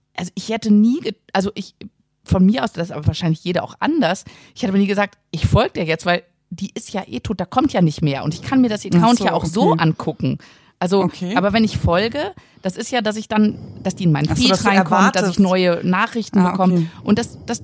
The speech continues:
Speaker 1: kann ich ja eigentlich bei, wenn jemand gestorben ist, gar nicht erwarten, außer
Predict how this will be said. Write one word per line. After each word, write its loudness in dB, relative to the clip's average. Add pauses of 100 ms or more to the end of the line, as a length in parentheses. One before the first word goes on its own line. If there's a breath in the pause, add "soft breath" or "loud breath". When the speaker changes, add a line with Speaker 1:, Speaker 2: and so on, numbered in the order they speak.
(100)
Speaker 1:
kann -4
ich -6
ja -4
eigentlich -2
bei, -4
wenn 4
jemand 2
gestorben -2
ist, -8
gar 0
nicht -2
erwarten, 0
außer 0